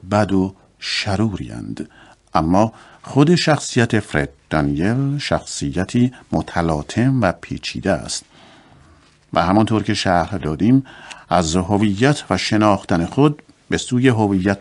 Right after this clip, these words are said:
باختگی و گم کردن شخصیت خود حرکت می‌کند. اما آنچه علاقهٔ خواننده را به رغم همهٔ این حرف‌ها به این داستان جلب می‌کند،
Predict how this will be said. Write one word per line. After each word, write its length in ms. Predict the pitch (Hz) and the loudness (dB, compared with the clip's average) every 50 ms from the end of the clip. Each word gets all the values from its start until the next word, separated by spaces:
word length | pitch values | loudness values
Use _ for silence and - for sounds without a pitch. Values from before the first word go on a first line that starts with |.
| - _ | -4 _
باختگی 720 | - 98 98 92 90 - - - 98 95 101 120 131 143 143 - - - - - - - | 2 2 4 2 2 0 -2 -2 -2 2 4 4 2 2 0 -4 -14 -20 -20 -18 -6 -4
و 80 | - 82 | -2 0
گم 400 | 90 90 107 104 98 98 95 92 | 2 2 4 4 4 2 2 0
کردن 500 | - - 107 98 95 87 95 95 95 98 | -2 -2 0 0 2 2 2 2 2 2
شخصیت 720 | - - 98 92 - - - - 101 95 98 95 - 104 | 0 -2 -4 -4 -4 -6 -6 -2 0 0 0 0 -2 -6
خود 300 | 101 - - 117 98 - | -6 -2 -2 -2 -2 -2
حرکت 540 | - 80 - - - - - - - - - | -4 -4 -4 -4 -6 -8 -10 -10 -10 -12 -14
می‌کند. 360 | - - - 69 64 64 57 - _ _ _ _ _ _ _ _ _ _ _ _ _ _ _ _ _ _ _ _ _ - - - - - - - - - - - - | -12 -12 -10 -12 -12 -12 -14 -18 _ _ _ _ _ _ _ _ _ _ _ _ _ _ _ _ _ _ _ _ _ -20 -20 -20 -20 -20 -20 -20 -20 -20 -10 -4 0
اما 240 | 87 95 98 104 | 2 4 6 6
آنچه 240 | 110 117 120 - 127 | 6 6 4 4 2
علاقهٔ 440 | 110 107 101 104 101 107 110 110 117 | 2 4 4 4 4 2 2 2 2
خواننده 480 | 113 - 110 107 104 98 101 101 90 80 | 2 2 2 4 4 4 2 2 0 -2
را 200 | 69 67 62 - _ - | -2 -6 -10 -14 _ -2
به 120 | 98 95 | -2 -2
رغم 440 | 85 82 90 101 107 - - 101 98 | 0 0 0 0 0 0 2 2 2
همهٔ 440 | 98 92 95 104 110 131 143 135 131 | 2 2 2 2 2 4 4 4 4
این 180 | 120 113 107 | 4 4 2
حرف‌ها 720 | 101 92 - 104 98 92 90 87 - - - - 104 98 95 | 2 0 0 0 0 0 0 -2 -6 -12 -6 -2 0 0 2
به 80 | 95 95 | 2 2
این 200 | 101 110 120 131 | 2 2 2 2
داستان 600 | 127 117 104 95 - - - - - 69 65 69 | 0 0 -2 -4 -6 -6 -4 -4 -2 -2 -4 -6
جلب 320 | - - 90 90 82 78 - | -6 -4 -4 -4 -4 -4 -6
می‌کند، 420 | 101 101 - - 120 127 135 127 | -8 -8 -4 -2 0 0 0 0